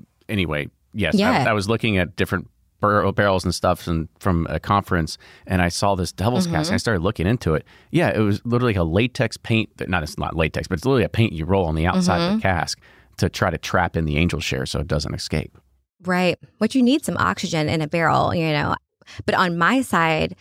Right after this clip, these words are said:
Speaker 2: we're leasing, like, a couple truckloads of these barrels because, you know, there's a barrel shortage. So some of these distilleries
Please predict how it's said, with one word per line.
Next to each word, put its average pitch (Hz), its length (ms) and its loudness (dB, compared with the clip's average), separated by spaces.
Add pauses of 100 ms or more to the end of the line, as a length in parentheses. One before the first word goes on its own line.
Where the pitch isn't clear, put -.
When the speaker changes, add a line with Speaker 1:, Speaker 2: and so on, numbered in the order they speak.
(320)
Speaker 2:
we're 196 180 2
leasing, 160 760 2 (320)
like, - 160 0 (160)
a - 60 -4
couple 170 260 0
truckloads 147 720 0
of 156 140 -2
these 143 240 0
barrels 135 480 0
because, 143 260 -2
you 147 60 2
know, - 60 0
there's - 180 0
a - 40 -6
barrel 151 220 0
shortage. 165 560 -2 (380)
So - 120 -2
some 147 200 2
of 139 80 2
these 147 220 0
distilleries 156 840 0